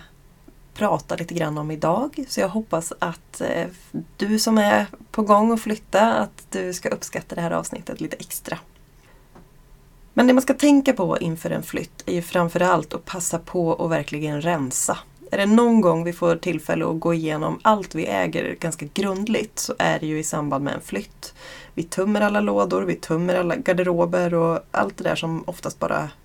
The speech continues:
ligger kvar och tar plats. Och där tänker jag att det är väldigt viktigt att du verkligen försöker känna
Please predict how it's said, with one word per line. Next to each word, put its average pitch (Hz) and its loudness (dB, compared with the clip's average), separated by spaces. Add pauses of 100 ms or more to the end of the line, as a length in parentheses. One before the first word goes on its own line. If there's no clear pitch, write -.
(180)
ligger 170 -2
kvar 190 -2
och - -4
tar 156 -6
plats. - -4 (1900)
Och 240 2
där 262 8 (280)
tänker 160 -2
jag - 0
att - -2 (840)
det 240 2
är 247 6
väldigt 226 4
viktigt 190 -4
att 170 -4
du 180 -6
verkligen 175 -2
försöker 160 -4
känna 175 0